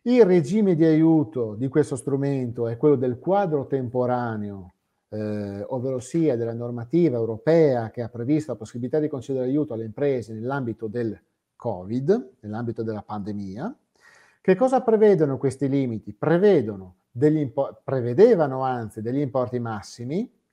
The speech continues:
che però con una modifica che è entrata in vigore a partire del,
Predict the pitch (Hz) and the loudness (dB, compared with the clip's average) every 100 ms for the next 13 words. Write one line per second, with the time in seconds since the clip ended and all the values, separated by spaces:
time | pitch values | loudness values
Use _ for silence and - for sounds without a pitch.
0 | _ _ _ _ _ _ _ - 254 262 | _ _ _ _ _ _ _ -2 0 4
1 | 240 214 123 92 - - 175 185 185 190 | 4 6 4 0 -12 4 6 6 4 2
2 | 190 254 214 147 131 120 123 123 120 208 | 2 2 0 -2 -4 -8 -8 -8 0 0
3 | 240 220 165 175 185 170 123 117 123 117 | 0 -2 -2 0 2 2 0 -6 -10 -4
4 | 185 180 135 110 101 98 | -2 0 -2 -6 -10 -12